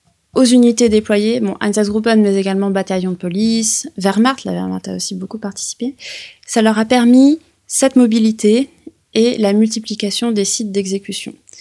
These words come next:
Effectivement, les, la force des unités nazies a été de s'appuyer sur des structures locales déjà existantes, par exemple d'utiliser des ravins,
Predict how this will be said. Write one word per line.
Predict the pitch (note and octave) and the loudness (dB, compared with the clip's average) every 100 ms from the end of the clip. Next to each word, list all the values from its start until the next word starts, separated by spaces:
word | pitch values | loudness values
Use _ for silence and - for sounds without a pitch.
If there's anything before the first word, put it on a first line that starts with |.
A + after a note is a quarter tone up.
| - - _ - | -20 -20 _ -12
Effectivement, | G#3+ A3 A3 G#3 A3 C4 D4+ | -8 -4 -4 0 2 2 2
les, | B3 G3+ G3 G3 G3 F#3+ | 2 4 4 4 2 0
la | G3+ | 0
force | - D4+ C#4+ - A#3 G#3+ | 0 0 0 -4 -4 -6
des | G3+ G3+ | -4 0
unités | A3 A3 A3+ | 2 2 2
nazies | G#3+ G3+ G3+ B3+ D4 | 0 0 0 0 0
a | |
été | G#3 B3+ | 0 -2
de | G#3 | -2
s'appuyer | G3+ C4 B3 - A#3 B3+ | -2 -2 -4 -6 -2 -2
sur | - A3+ | -2 -2
des | A3 | -2
structures | - A3 A#3+ G#3+ | -4 -8 -4 -4
locales | G#3 G#3+ G3+ | -2 -2 0
déjà | G3 F#3+ | 0 0
existantes, | F#3+ F#3+ - A3 D4 - - - - _ | -4 -4 -6 -4 -6 -8 -16 -20 -20 _
par | G#3 | -2
exemple | G3 G3 G#3+ | 0 0 2
d'utiliser | G#3+ G3 - G#3 G3+ G3 G#3+ G#3+ D#3 - _ A3+ | 0 -2 -4 -2 -2 2 2 2 -2 -20 _ -2
des | F#3+ | 0
ravins, | G3+ A#3+ G#3 G#3 G#3+ | 2 2 2 2 2